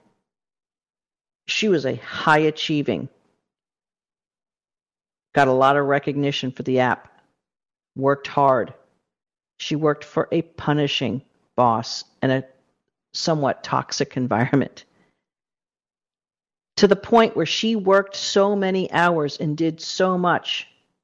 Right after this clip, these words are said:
that she eventually broke down. She had a nervous breakdown because she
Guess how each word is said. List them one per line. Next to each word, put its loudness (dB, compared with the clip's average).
that 0
she -2
eventually 0
broke -4
down. -4
She -6
had 0
a -2
nervous -4
breakdown -4
because -6
she -6